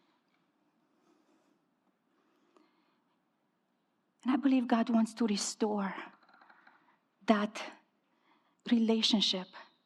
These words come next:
with us, where He is the Good Shepherd. He is the Good Shepherd that will never leave you,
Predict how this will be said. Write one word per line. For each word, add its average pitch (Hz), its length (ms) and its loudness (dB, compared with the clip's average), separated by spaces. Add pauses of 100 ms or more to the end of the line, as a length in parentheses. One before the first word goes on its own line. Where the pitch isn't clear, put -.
(1500)
with 208 220 -6
us, 190 440 -8 (140)
where 202 140 -8
He 269 400 -2 (200)
is 220 160 -10
the 220 100 -10
Good - 260 -12
Shepherd. - 640 -6 (1120)
He - 260 -8
is 240 120 -8
the 240 100 -2
Good 240 220 -2
Shepherd 196 680 -6
that 208 120 -2
will 214 140 2
never 202 280 0
leave 196 320 -8
you, 185 140 -16